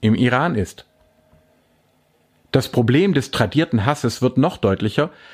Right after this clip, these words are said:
wenn wir vergleichend auf andere Nationalstaatsbewegungen im neunzehnten und zwanzigsten Jahrhundert sehen. So gab es selbstverständlich eine europaweite pro-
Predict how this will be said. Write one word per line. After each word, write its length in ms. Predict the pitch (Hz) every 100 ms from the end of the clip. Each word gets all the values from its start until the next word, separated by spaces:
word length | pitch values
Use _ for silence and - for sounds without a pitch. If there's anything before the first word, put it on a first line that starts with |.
| -
wenn 160 | 147 147
wir 100 | 139
vergleichend 480 | 143 120 113 131 156
auf 200 | 151 -
andere 340 | 202 226 143
Nationalstaatsbewegungen 1300 | 110 107 - 104 113 - 127 - 139 123 135 147 143
im 100 | 123
neunzehnten 500 | 110 104 117 139 90
und 140 | 120 113
zwanzigsten 480 | 101 95 98 -
Jahrhundert 380 | 135 139 160 117
sehen. 260 | - 80 85 _ _ _ _ _ _ _ _ _ _ _ -
So 120 | 131
gab 180 | 120 113
es 120 | 104
selbstverständlich 760 | - - - 131 135 139 127 120
eine 160 | 113
europaweite 640 | 110 110 139 131 110 107 104
pro- 500 | - 139 160 101